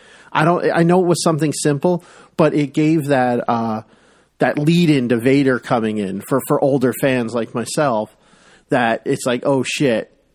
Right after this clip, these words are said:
he's the fucking man." He's my favorite character in the whole Star Wars universe, up until he becomes a pussy and, you know, helps Luke at the very end of, uh, Return of the Jedi. But Vader, uh, uh, the bad guys in all of these movies are usually,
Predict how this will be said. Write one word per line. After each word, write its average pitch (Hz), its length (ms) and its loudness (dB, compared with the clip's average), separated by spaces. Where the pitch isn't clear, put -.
he's 147 220 -2
the 147 160 -2
fucking 143 200 -2
man." 135 140 -2
He's 139 180 -2
my 165 120 2
favorite 147 280 -2
character 127 360 -2
in 117 60 -2
the 113 60 -4
whole 123 140 -4
Star 123 260 0
Wars 110 200 -2
universe, 143 580 -2
up 143 160 -2
until 131 220 -4
he 120 60 0
becomes 117 320 -4
a 117 40 -6
pussy 127 500 -4
and, 107 420 -8
you 120 120 -4
know, 107 200 -4
helps 107 420 -8
Luke 110 320 -6
at 104 80 -8
the - 100 -20
very 107 300 -4
end 107 300 -6
of, 107 280 -10
uh, 107 540 -4
Return 117 420 -2
of 107 60 -2
the 101 80 -2
Jedi. 120 400 -2
But 120 280 0
Vader, 160 800 0
uh, 131 60 -2
uh, 107 800 -2
the 151 140 -2
bad 196 280 2
guys 190 240 0
in 175 140 0
all 160 380 0
of 117 100 -4
these 113 220 -4
movies 107 260 -2
are 110 60 -2
usually, 110 560 -4